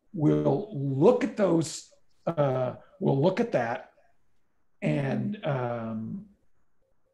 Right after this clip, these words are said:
and then we'll ask ourselves, what would the first century readers, how would they be reading that?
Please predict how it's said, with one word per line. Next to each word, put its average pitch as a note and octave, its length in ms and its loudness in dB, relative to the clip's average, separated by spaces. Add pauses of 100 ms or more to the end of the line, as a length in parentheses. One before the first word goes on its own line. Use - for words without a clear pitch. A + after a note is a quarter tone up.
(120)
and C#3+ 200 0
then D3 200 4
we'll C#3+ 160 4
ask C#3 320 -2
ourselves, B2+ 720 -2 (600)
what F3+ 560 2 (1040)
would C#3 680 0 (180)
the - 80 -4
first D3 340 -2
century C3 460 -4 (640)
readers, A2+ 560 -4 (160)
how C#3 220 0
would C3+ 120 0
they B2+ 160 0
be G#2+ 140 -6
reading G2 400 -10
that? - 260 -14